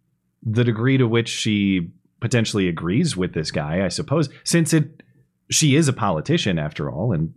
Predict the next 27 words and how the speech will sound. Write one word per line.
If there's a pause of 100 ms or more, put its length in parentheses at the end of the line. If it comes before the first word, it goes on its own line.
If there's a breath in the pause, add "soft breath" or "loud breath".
(100)
I
guess
if
she's
literally
getting
in
bed
with
this
man, (440 soft breath)
is
it
strictly,
uh,
for
fun,
or
is
there, (960)
I
don't
know,
are
there
some
ideological